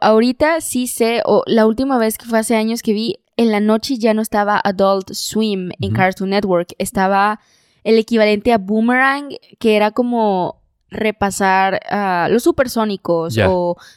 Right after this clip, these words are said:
Speaker 1: em, Tom y Jerry, o sea, cosas que ya se habían visto y que saben que funcionan.
Speaker 2: Que ese es un punto también de que ya existen caricaturas y si tienes una nueva generación de niños, <laughs> enseñarles lo que funciona, de que las cosas que
Speaker 1: Sí.
Speaker 2: ya,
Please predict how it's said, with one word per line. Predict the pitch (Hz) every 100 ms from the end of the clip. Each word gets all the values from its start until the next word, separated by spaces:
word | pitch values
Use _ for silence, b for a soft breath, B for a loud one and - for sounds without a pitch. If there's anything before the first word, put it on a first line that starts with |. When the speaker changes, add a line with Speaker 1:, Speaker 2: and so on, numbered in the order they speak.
| -
Speaker 1:
em, | 190 185 175 170 165 151 60 52 50 _
Tom | 226 240
y | 262
Jerry, | 220 202 180 170
o | 170
sea, | 180 160
cosas | - 208 208 220 -
que | 214 175
ya | 190 185 180 - _ _ _ _
se | -
habían | 190 196 185
visto | 202 240 - 180 180 -
y | 202
que | 185
saben | 196 185 190
que | 185
funcionan. | 185 180 202 180 160 -
Speaker 2:
Que | 143
ese | 160
es | 165
un | 147
punto | 156 160 123
también | 120 113 104
de | 107
que | 107 92 - _ _ _ _ _ _
ya | 127 131
existen | - 151 160
caricaturas | 156 139 120 131 117 113 - _ _ _ _
y | 104
si | 110
tienes | 117 117
una | 131
nueva | 131 131
generación | 123 131 120 107 127
de | 120
niños, | 113 113 113 -
<laughs> | -
enseñarles | 104 107 156 151 139
lo | 135 -
que | 113
funciona, | 117 101 110 131 104
de | 98
que | 110
las | 101 -
cosas | 113 120
que | 113 113 98
Speaker 1:
Sí. |
Speaker 2:
ya, | 104 107